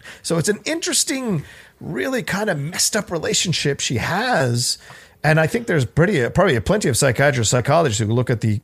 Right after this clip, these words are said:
whole idea of the Stockholm Syndrome situation and also a woman being kept by these older creatures and what that would feel like, or species rather, what that whole weird kind of complex relationship would be. So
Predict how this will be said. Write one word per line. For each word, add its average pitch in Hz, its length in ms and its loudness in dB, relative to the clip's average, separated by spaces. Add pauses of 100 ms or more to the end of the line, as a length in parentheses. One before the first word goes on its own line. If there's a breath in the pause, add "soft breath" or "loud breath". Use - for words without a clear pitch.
whole 131 220 4
idea 120 300 4
of 110 140 -4
the 117 80 0
Stockholm 123 480 0
Syndrome 123 400 2
situation 120 520 0
and 107 140 -2
also 117 400 0 (340 loud breath)
a 131 60 2
woman 123 320 2
being 117 280 0
kept 143 280 -2
by 120 100 2
these 110 300 -2
older 135 420 2
creatures 135 680 0
and 113 160 -2
what 127 200 -2
that 135 280 0
would 143 160 -2
feel 143 240 0
like, 131 340 0 (140 loud breath)
or 135 80 0
species 143 400 0
rather, 127 240 2 (180 loud breath)
what 120 320 -2
that 147 320 0
whole 147 380 2
weird 131 440 -2
kind 143 260 -4
of 120 260 -4 (340 loud breath)
complex 151 640 -2
relationship 127 720 0
would 117 200 -2
be. 160 340 2
So 120 320 0